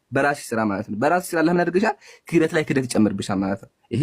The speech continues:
ቅጣት ነው ለአንቺ ራሱ በምድር ላይ ቅጣት ነው። ግን ለማንቺ ካመንሽ ከዛ ባህሪ ወ-፣ ከዛ ባህሪሽ ወጥተሽ አላህን መንገድ ከፈለሽ አላህ ምን ያደርግሻል?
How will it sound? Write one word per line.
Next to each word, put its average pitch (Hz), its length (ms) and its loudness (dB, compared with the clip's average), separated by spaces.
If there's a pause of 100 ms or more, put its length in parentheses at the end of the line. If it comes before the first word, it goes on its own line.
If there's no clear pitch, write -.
ቅጣት 110 220 0
ነው 95 120 4
ለአንቺ 107 260 2
ራሱ 127 160 2
በምድር 117 240 4
ላይ 175 100 4
ቅጣት 101 200 -2
ነው። 104 120 2
ግን 147 120 2
ለማንቺ 147 260 2
ካመንሽ 139 280 0
ከዛ 135 260 0
ባህሪ 131 220 0
ወ-፣ 123 240 2
ከዛ 123 300 0
ባህሪሽ 123 260 0
ወጥተሽ 117 240 -2
አላህን 123 300 4
መንገድ 120 200 2
ከፈለሽ 143 420 -4
አላህ 123 200 -2
ምን 135 120 2
ያደርግሻል? 180 340 0